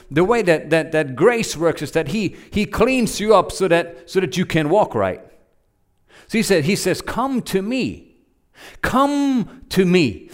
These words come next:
Spend time with me." Hallelujah. "And I will show you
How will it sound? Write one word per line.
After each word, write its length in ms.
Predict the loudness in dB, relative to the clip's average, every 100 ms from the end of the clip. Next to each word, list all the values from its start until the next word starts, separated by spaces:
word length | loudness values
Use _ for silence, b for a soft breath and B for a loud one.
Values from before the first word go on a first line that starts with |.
| B
Spend 400 | -8 0 0 0 -4
time 800 | -2 0 0 0 0 -4 -8 0
with 260 | 0 2
me." 460 | 2 2 0 -6 -20 -2
Hallelujah. 680 | 0 0 0 -2 -4 -10 -16 b b
"And 100 | 4
I 40 | 4
will 120 | 2
show 340 | -2 -2 0
you 300 | 2 0 -2